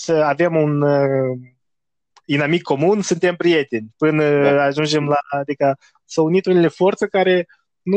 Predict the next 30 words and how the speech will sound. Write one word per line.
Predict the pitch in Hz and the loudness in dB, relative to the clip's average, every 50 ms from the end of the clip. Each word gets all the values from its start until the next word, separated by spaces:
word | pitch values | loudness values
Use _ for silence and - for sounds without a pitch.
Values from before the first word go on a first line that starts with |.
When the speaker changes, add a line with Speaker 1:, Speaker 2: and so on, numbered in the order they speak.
| 220 220 | 2 0
Speaker 1:
sunt | 208 - - | 0 -2 -2
numai | 202 196 185 170 160 | -2 0 0 0 0
naționaliste, | 160 151 151 - 151 139 143 135 143 170 185 - 185 | 0 -2 -2 -2 -2 0 0 0 0 -2 -2 -4 -4
dar | 170 170 156 | -2 -2 -2
tot | - 175 175 - 175 | 0 -2 -2 0 0
au | 175 165 160 156 156 165 _ _ | 0 2 2 0 -2 -6 _ _
idei | 151 - - 165 165 151 | -20 -10 -4 -4 -4 -4
de | - | -4
separare, | 143 - 156 147 - 147 143 151 156 151 151 151 147 | -6 -6 -6 -4 -2 0 0 2 2 2 2 0 0
fiindcă | - - - - 156 151 147 143 _ - 147 147 143 143 143 143 139 139 139 139 139 139 _ _ | -2 -4 -8 -8 -6 -6 -6 -8 _ -4 -2 -2 -2 -2 -2 -2 -2 -4 -4 -6 -8 -12 _ _
separarea | - - - 143 139 - 143 143 143 139 139 139 | -10 -6 -6 -4 -2 0 2 2 2 2 2 0
e | 139 135 | 0 0
mai | 147 143 | 0 -2
bună. | 143 160 165 175 175 170 165 165 165 - _ - _ _ _ | -2 -2 -4 -2 0 0 0 -2 -2 -6 _ -20 _ _ _
Iar | - 175 165 156 147 127 131 - - - - _ _ _ _ _ _ _ _ | -2 0 0 0 0 -2 -4 -6 -14 -20 -20 _ _ _ _ _ _ _ _
pentru, | - 170 170 160 - 180 | -4 -4 -2 -2 -2 -4
pentru | 170 _ - 190 185 175 190 | -2 _ -2 -2 -2 -2 -2
mine, | 220 254 262 226 170 143 143 | -2 0 0 0 0 0 0
din | 143 160 | -2 -4
punctul | 165 190 185 180 180 | -4 -4 -4 -2 0
meu | 185 196 196 | 0 0 0
de | 185 175 | -2 -2
vedere, | 170 - 165 165 156 156 156 | -2 0 0 2 2 2 0
uh, | 151 165 165 165 160 160 156 151 147 147 143 - _ _ _ _ _ _ _ _ _ _ _ _ _ _ _ _ _ _ _ _ _ | 0 0 0 0 2 2 2 2 2 0 -2 -4 _ _ _ _ _ _ _ _ _ _ _ _ _ _ _ _ _ _ _ _ _
globalizarea | - 156 147 151 147 156 151 156 156 160 185 175 175 | -8 -4 -2 -2 0 0 0 0 0 0 0 2 0
e | 160 | 0
bună | 147 139 143 156 160 170 190 196 - _ _ | -2 -4 -6 -6 -4 -2 -2 -2 -2 _ _
pentru | - 170 170 170 160 - - 160 160 156 151 160 | -4 -2 -2 -2 -2 -4 -4 -2 0 0 0 0
a | 151 - 151 151 151 147 147 143 143 147 - | 0 -2 -2 -4 -4 -4 -4 -4 -6 -6 -8
trata | _ - - 143 139 - _ _ _ _ - 147 143 139 139 139 139 135 135 139 | _ -4 -2 -2 -2 -2 _ _ _ _ -2 -2 -2 0 -2 -2 -4 -4 -4 -6